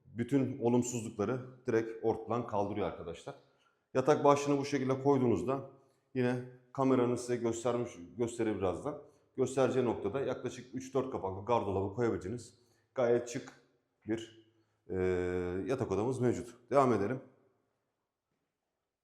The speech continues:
Hemen çıktık sağ tarafımızda. Ebeveyn banyolu, ön cepheye hakim olan bir adet gayet geniş bir balkonu bulunan güzel bir yatak odamız mevcut arkadaşlar.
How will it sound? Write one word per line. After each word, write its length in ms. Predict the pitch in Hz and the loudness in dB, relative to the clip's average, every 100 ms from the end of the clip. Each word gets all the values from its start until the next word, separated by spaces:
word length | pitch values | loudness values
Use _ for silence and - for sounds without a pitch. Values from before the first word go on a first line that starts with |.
| _ _ _ - | _ _ _ -6
Hemen 260 | 156 160 | 0 0
çıktık 320 | 156 143 147 | 0 -8 -12
sağ 260 | - 165 151 | 0 4 4
tarafımızda. 580 | 156 139 139 120 120 151 - - _ _ _ _ _ _ _ _ _ - | 2 2 0 0 -2 -8 -10 -20 _ _ _ _ _ _ _ _ _ -2
Ebeveyn 420 | 123 135 143 151 | 2 4 4 4
banyolu, 640 | 151 143 127 123 147 - - - _ _ _ _ _ _ _ | 6 6 6 4 0 -6 -18 -20 _ _ _ _ _ _ _
ön 220 | 120 139 147 | 4 6 6
cepheye 300 | 151 151 147 | 4 4 8
hakim 360 | 143 143 143 | 8 6 4
olan 280 | 127 127 139 - - _ _ _ - | 4 2 0 -10 -20 _ _ _ 4
bir 80 | |
adet 360 | 135 135 135 - - - _ _ _ - | 8 8 4 -4 -16 -20 _ _ _ 2
gayet 340 | 123 131 127 | 6 6 4
geniş 300 | 131 131 - | 0 0 -2
bir 220 | 120 - - _ _ - | -10 -14 -20 _ _ -2
balkonu 380 | 123 127 143 139 | 2 2 2 2
bulunan 400 | 123 110 127 123 | 2 0 -4 -4
güzel 280 | 135 143 113 | 0 2 2
bir 40 | |
yatak 240 | 123 120 120 | -2 -2 -4
odamız 260 | 117 139 | -4 0
mevcut 280 | 135 131 117 | 0 0 0
arkadaşlar. 460 | 117 101 90 - | -2 -2 -10 -12